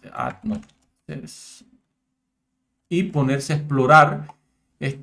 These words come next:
estas opciones de P D F que tenemos acá. Pero ya tenemos uno, tenemos a Satura, ¿bien?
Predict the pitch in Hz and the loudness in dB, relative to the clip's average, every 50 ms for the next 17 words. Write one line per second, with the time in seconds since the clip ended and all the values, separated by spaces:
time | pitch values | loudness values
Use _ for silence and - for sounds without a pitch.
0 | - _ - 160 151 147 151 147 143 135 123 123 117 117 - - - 135 135 131 | -20 _ -8 -4 -4 -4 -4 -4 -4 -4 -4 -4 -6 -8 -6 -4 -2 -2 0 0
1 | 135 135 135 127 120 123 120 117 117 113 117 117 - 123 123 113 110 113 110 107 | -2 -2 -4 -4 -6 -4 -4 -4 -4 -4 -4 -6 -6 -8 -8 -6 -4 -2 -2 0
2 | 107 107 110 110 113 120 123 120 185 214 233 - - _ - 143 135 131 143 160 | 2 0 0 0 -2 -4 -4 -2 -2 -2 -2 -4 -10 _ -4 -2 0 0 0 0
3 | 151 190 196 202 202 185 165 - - 226 208 151 123 110 127 131 143 165 170 160 | 0 0 0 0 0 0 -2 -2 -2 -2 -2 0 -2 -2 -2 -4 -2 -2 -2 -2
4 | 165 156 - 139 - - 160 151 120 120 123 147 208 240 247 - - | -2 -2 -2 -4 -6 -4 -4 -2 0 0 0 0 0 0 -2 -2 -6